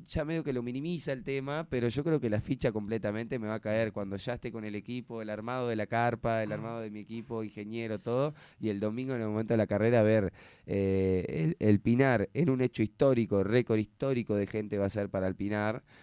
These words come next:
Eh, yo creo que ahí es donde voy a caer con, con la realidad.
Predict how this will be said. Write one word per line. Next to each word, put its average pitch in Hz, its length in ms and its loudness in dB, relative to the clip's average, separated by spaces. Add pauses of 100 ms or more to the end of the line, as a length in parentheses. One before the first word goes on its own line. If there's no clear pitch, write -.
(220)
Eh, 90 360 2
yo 104 120 0
creo 98 160 0
que 95 80 -2
ahí 101 220 6
es 101 80 6
donde 90 220 2
voy 95 160 2
a 92 100 0
caer 90 300 0
con, 85 240 -4
con 87 180 -6
la 82 80 -4
realidad. 82 380 -4